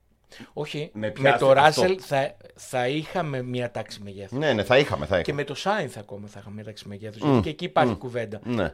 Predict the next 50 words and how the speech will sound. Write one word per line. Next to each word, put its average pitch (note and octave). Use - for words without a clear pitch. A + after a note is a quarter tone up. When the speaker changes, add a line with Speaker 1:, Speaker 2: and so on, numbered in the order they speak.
Speaker 1:
Αλλά C#3
μέχρι F3
εκεί, F3+
όχι D3+
πιο F#3
κάτω. A2+
Speaker 2:
Ναι, F#2
ναι, G2
Speaker 1:
Μέχρι E2+
Speaker 2:
όχι E2
πιο -
Speaker 1:
εκεί -
για F#3
Speaker 2:
κάτω. F3
Speaker 1:
να D3+
μπορείς D#3+
να F3
έχεις F3
μια E3+
αντιπαραβολή D3+
και B2
του B2
Ράσελ, B2+
κάνουμε B2+
πλάκα B2+
και C3
τα A#2+
Speaker 2:
Μμ. G2
Speaker 1:
λοιπά, C3+
οκ, D#3
θεωρώ C#3+
ότι C#3+
είναι A#2
πιο G#2
γρήγορος E2+
ο -
Verstappen. -
Δεν A#2
Speaker 2:
Ναι, C#3
Speaker 1:
το B2+
Speaker 2:
ναι, G2+
Speaker 1:
συζητάω. G#2+
Speaker 2:
σήμερα A2+
δεν G#3+
το C4+
συζητάμε. A2+
Speaker 1:
Αλλά C#3
βάζοντας F3+
τους F#3
δίπλα-δίπλα, C#3+